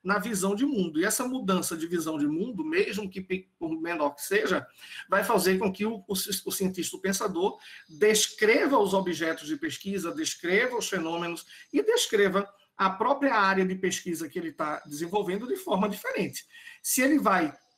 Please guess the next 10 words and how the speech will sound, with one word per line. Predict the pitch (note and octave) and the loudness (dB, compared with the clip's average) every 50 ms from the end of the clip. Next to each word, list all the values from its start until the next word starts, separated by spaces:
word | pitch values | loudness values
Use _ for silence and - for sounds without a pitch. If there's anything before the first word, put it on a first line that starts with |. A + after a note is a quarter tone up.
| _ _ _ - | _ _ _ 0
mudar | F#3+ G3+ G#3 A3 F#3 - G3+ A#3 C4+ C#4 | 2 2 2 2 2 2 4 4 4 4
a | C4+ G#3 | 2 -2
forma | - - G3+ F#3 F3+ D3+ E3 E3 | -2 0 2 2 2 2 0 -4
de | E3 E3+ | -6 -6
descrever | E3+ D#3+ F#3+ G#3 G3+ - F3+ F#3 - F3+ F3 | -2 0 0 0 0 0 0 0 2 0 0
o | E3+ | -2
seu | - - G#3 A3 | -2 -2 -2 -2
objeto | G3+ G3+ F3+ F#3+ F3+ F#3 - | -2 -2 0 0 0 -2 -4
de | - - | -8 -6
pesquisa | - F#3+ F#3 - - E3+ D3 C#3 C3 B2 B2 B2+ | -4 -4 -4 -4 -4 -2 -2 0 -2 -2 -6 -12